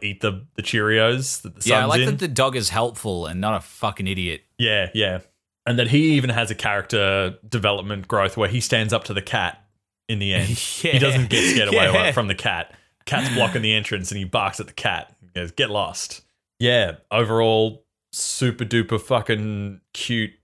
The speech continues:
Speaker 1: funny, charming movie. Really, really glad that it's, that it's as good as I remember. That, like, yeah, I can watch it as an adult and be like, "Oh, I remember how exciting this was as a kid."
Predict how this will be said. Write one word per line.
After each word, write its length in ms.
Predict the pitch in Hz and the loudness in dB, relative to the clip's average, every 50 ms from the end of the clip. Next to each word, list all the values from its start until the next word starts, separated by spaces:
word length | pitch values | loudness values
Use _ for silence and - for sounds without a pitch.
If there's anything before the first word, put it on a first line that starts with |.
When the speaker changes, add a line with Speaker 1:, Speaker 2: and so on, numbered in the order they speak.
| _ _ - | _ _ -16
Speaker 1:
funny, 680 | - - 131 113 110 110 110 107 107 110 107 107 101 - _ _ _ _ _ _ _ _ - | -2 0 2 2 2 2 0 0 0 -2 -2 -4 -6 -8 _ _ _ _ _ _ _ _ -2
charming 420 | - 143 120 110 113 113 110 104 | 0 0 0 0 0 -2 -2 -2
movie. 680 | 110 110 113 113 101 117 113 107 107 107 104 107 - - _ _ | 0 0 0 2 2 0 0 0 0 -2 -4 -6 -10 -14 _ _
Really, 200 | 107 107 107 107 | -4 -2 -2 0
really 220 | 101 107 104 104 98 | 0 0 -2 -2 -2
glad 640 | 92 110 104 104 104 107 107 107 110 104 104 98 92 - _ _ _ _ _ _ _ _ _ _ | 0 0 2 2 2 2 2 2 2 0 -2 -6 -8 -12 _ _ _ _ _ _ _ _ _ _
that 180 | - 104 107 107 | -2 0 0 0
it's, 440 | 113 110 - - - - - - - | 0 -2 -4 -6 -6 -6 -6 -6 -8
that 220 | - 113 107 113 120 | -4 -2 -2 -2 -2
it's 160 | 107 - 135 | -4 -4 -2
as 120 | 127 113 | -2 -2
good 180 | 104 135 139 143 | 0 0 2 2
as 100 | 147 147 | 4 4
I 80 | 151 | 2
remember. 420 | 143 143 143 156 190 202 143 104 98 | 2 2 2 0 0 2 2 0 2
That, 220 | 98 104 104 - | 2 0 0 2
like, 260 | 113 113 107 - - | 2 0 0 0 2
yeah, 140 | 131 147 147 | 2 2 2
I 80 | 117 104 | 2 2
can 160 | - 117 107 | 0 -2 0
watch 240 | 107 117 98 - - | 0 -2 -2 -2 -4
it 120 | 113 92 | -4 -2
as 140 | 98 107 101 | -2 -2 -2
an 80 | 107 104 | -2 -4
adult 380 | 98 90 120 117 113 98 - - | -2 0 0 0 0 -2 -4 -8
and 120 | 95 92 | -6 -6
be 100 | 92 98 | -4 -4
like, 160 | 98 98 - - | -4 -4 -4 -2
"Oh, 60 | - | -2
I 120 | - 139 139 | -2 -2 -2
remember 580 | 131 120 123 117 117 120 104 98 95 95 90 - - - - _ | -4 -6 -4 -4 -2 0 2 2 2 2 0 -4 -12 -20 -18 _
how 120 | - 113 110 | -4 -2 -2
exciting 440 | 101 - - - 123 104 113 113 117 | -2 -2 -2 0 2 2 2 0 0
this 140 | 113 104 - | -2 -2 0
was 140 | 117 117 107 | 0 0 0
as 100 | 107 98 | 0 -4
a 60 | 101 98 | -6 -6
kid." 500 | - - 117 101 107 117 123 127 131 | -2 -2 0 2 2 0 0 -4 -6